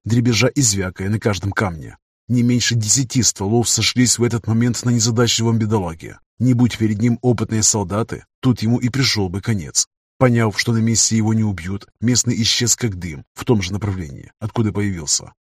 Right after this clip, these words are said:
А Таланов тихо приказал внимательней смотреть по сторонам.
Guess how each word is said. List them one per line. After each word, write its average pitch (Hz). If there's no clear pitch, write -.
А 104
Таланов 98
тихо 120
приказал 113
внимательней 104
смотреть 107
по -
сторонам. 90